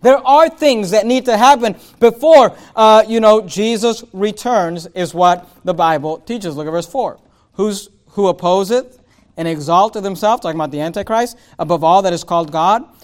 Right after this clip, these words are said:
or that is worshipped, so that as he as God sitteth in the temple of God, showing himself that he is God. Remember ye not that when I was yet with you, I told you these things, and now ye know what withholdeth." That word withholdeth means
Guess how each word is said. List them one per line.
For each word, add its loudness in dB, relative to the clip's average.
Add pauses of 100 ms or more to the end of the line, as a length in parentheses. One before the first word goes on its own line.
(120)
or -6
that -2
is -6
worshipped, -6
so -10
that -6
as -10 (180)
he -6
as -2
God 0
sitteth -8
in -10
the -10
temple -8
of -6
God, -2
showing -10
himself -10
that -12
he -8
is -6
God. 0 (240)
Remember -6
ye -8
not -6
that -6 (200)
when -6
I 0
was -6
yet -8
with -8
you, -6
I -8
told -8
you -6
these -10
things, -10
and -10
now -6
ye -10
know -6 (200)
what -4 (160)
withholdeth." -10
That -6
word -4
withholdeth -6
means -10